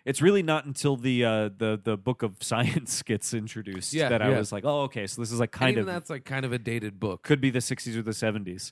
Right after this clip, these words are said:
Speaker 2: Mm.
Speaker 1: Which, uh, t-, uh, th-, that's actually maybe a good place to go with this movie, is one of the things you said early on was like, "Oh, this has, like, a bit of, like, a seventies exploitation feel."
Speaker 2: Mm.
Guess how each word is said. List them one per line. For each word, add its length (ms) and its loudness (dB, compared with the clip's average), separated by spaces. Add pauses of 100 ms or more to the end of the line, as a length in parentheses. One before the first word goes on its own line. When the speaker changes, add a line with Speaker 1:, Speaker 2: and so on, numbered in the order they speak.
Speaker 2:
Mm. 320 -6
Speaker 1:
Which, 260 6
uh, 220 4
t-, 160 -2
uh, 160 0 (180)
th-, 140 -10 (140)
that's 180 0
actually 320 6
maybe 320 4
a 100 6
good 220 -2
place 320 2
to 140 2
go 160 2
with 140 2
this 140 -8
movie, 300 2
is 240 -2
one 140 0
of 60 -4
the 40 -14
things 180 -4
you 60 -6
said 160 -6
early 240 2
on 220 2
was 160 -4
like, 100 -4
"Oh, 80 6
this 180 0
has, 280 2
like, 160 2
a 60 2
bit 200 2
of, 100 2
like, 200 -4
a 40 -4
seventies 440 -4
exploitation 600 -6
feel." 220 -2
Speaker 2:
Mm. 320 -2